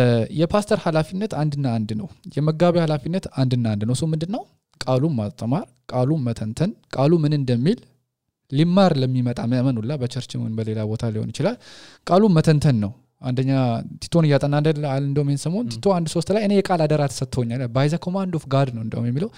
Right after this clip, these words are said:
Speaker 1: የቃል አደራ በትእዛዝ መልክ ነው የተሰጠኝ። «እኔ ለእናንተ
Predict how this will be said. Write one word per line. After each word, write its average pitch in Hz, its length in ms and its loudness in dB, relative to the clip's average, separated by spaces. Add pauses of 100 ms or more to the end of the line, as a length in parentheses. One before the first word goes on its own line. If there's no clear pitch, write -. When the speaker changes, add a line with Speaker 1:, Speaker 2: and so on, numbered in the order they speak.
(320)
Speaker 1:
የቃል 170 320 0
አደራ 147 260 0 (280)
በትእዛዝ 190 540 6
መልክ 160 220 2
ነው 127 120 0
የተሰጠኝ። 120 520 -6
«እኔ 175 140 2 (100)
ለእናንተ 175 420 2